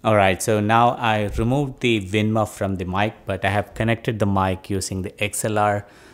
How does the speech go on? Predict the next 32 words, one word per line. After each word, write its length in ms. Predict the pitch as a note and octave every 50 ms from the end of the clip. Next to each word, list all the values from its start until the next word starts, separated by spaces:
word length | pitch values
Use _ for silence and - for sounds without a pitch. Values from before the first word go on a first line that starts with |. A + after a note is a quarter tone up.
| - _ -
So 120 | - G#2+
it's, 280 | G2+ F2 - - - -
uh, 120 | A2 G#2+ - -
almost 420 | A2+ A#2 B2+ C3 C3+ C3 - -
half 540 | - - - - - A#2+ A2+ A2+ A2 - -
an 100 | A#2 A2
inch 220 | A2 A2 G2+ -
away 240 | G#2 G2 G2 A2 A2
from 260 | - - C3+ B2+ B2
me. 300 | A#2+ A#2+ A#2+ A#2+ A#2+ - - -
So 120 | - A#2
that's 260 | G#2 A2+ A#2 D#3 D3 C3
one 260 | C3 B2+ C#3 C3+ B2+
advantage 500 | A#2 G#2+ G2 A#2+ A#2 A2+ A2 A#2 G#2+ G2+
of 160 | G#2+ G2+ -
having 480 | - - A2+ A2 A2 A2 A2 G#2 G#2 G2
the 80 | G2+
handlebar 800 | F#2 - - A#2+ A2+ A2 G#2+ G#2+ G#2+ G2+ G#2 G#2 G2 F#2+ G2 - -
on 220 | G#2+ G#2 G2+ F#2+ - -
top 280 | - C#3+ D3+ D#3 C#3+ -
of 140 | D3 A#2 -
the 80 | B2
mic, 260 | G#2+ G#2+ G#2 G#2 F#2+ F#2+
because 540 | G#2+ G2+ - A2 G#2 G#2 G#2 F#2+ - - - - - - - - _ _
when 160 | - A#2 B2+ C#3+
you 80 | D#3
connect 440 | D3+ - C#3+ C#3 C3+ B2+ A2+ - -
the, 320 | A#2 A2+ A2 G#2+ A2+ - - - _ _ _ _ _ _ _ _ _ _ _ _ _ _
this 380 | - G#2 G2+ G#2 A#2 A#2 A2 -
smaller 400 | - - A2+ A2 A2 A2 A2 G#2+
mic, 340 | G#2 G2+ G2 G2 G2 F#2 -
it, 200 | A2 G#2+ G2+